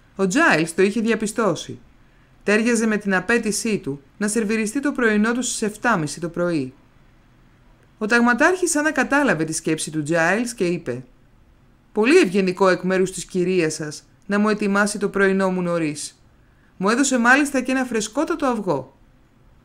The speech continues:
Ο Giles είχε σηκωθεί λίγο πριν από τις εφτά, γιατί ήταν υποχρεωμένος να σηκωθεί για τις ανάγκες του ξενώνα.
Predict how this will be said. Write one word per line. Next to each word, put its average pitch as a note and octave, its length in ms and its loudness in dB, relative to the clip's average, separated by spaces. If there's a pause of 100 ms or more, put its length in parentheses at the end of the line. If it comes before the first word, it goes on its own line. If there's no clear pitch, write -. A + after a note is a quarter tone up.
(400)
Ο F#3+ 80 -4
Giles F#3+ 520 2
είχε A#3+ 140 0
σηκωθεί A3 400 0
λίγο A3+ 220 2
πριν B3+ 180 -2
από G3+ 180 0
τις - 180 -8
εφτά, D3+ 480 -4 (280)
γιατί G3 200 0
ήταν D4+ 220 -2
υποχρεωμένος G#3+ 720 0
να E3 60 -6
σηκωθεί D3+ 480 -6
για G#3 140 0
τις G#3 140 -8
ανάγκες G#3+ 380 0
του A#3 100 -8
ξενώνα. G#3+ 600 -4